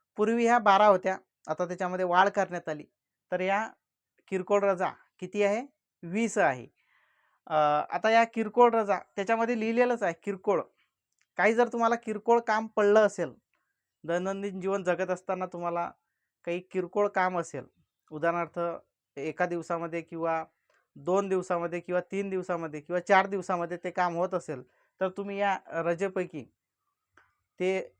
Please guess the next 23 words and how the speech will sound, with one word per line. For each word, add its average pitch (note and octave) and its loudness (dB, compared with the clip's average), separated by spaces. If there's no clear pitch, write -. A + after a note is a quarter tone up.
रजा D#3 2
घेऊ F#3 2
शकता D#3+ -8
आणि D3+ -8
तुमचं D#3+ -10
काम F#3 -2
करू F3+ 0
शकता. - -14
किती G3 2
रजा G#3 10
आहे G#3 8
त्या? B3 2
वीस F#3 -4
रजा D3 -2
आहे. - -8
त्याच्यानंतर A#3 0
साप्ताहिक. - -2
साप्ताहिक A#3 4
रजा G#3 6
त्याच्या G#3+ 6
नावामध्येच G#3 4
आहे, F3+ -2
साप्ताहिक F#3 0